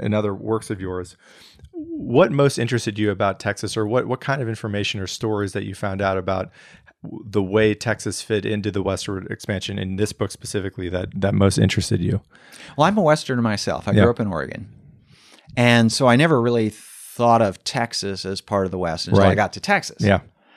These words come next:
Speaker 2: And I came to Texas thirty-five years ago, and I was surrounded by all these people who really self-identify as Texans in the way very few people in other parts of the country identify.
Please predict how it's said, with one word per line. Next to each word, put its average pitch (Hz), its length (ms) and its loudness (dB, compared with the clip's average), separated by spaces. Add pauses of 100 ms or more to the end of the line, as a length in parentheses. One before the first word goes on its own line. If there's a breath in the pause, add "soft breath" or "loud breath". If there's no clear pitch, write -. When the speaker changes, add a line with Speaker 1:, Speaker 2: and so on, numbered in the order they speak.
(280 soft breath)
Speaker 2:
And 127 120 4
I 117 180 4
came 135 300 2
to 131 60 -2
Texas 110 560 -2
thirty-five 107 440 -2
years 80 180 -6
ago, 113 360 -8 (460 soft breath)
and 123 120 2
I 127 60 4
was 123 100 0
surrounded 151 360 2
by 123 120 4
all 123 140 2
these 127 160 -2
people 107 400 -2
who 104 360 0 (1200)
really 190 360 6
self-identify 131 760 2
as 113 100 -2
Texans - 520 -10 (360 soft breath)
in 147 120 4
the 151 80 6
way 139 320 8 (640 soft breath)
very 156 520 6
few 151 200 0
people 131 320 -2
in 113 100 0
other 107 140 0
parts 104 200 -2
of - 40 -12
the 101 80 -12
country 95 340 -6
identify. 87 460 -8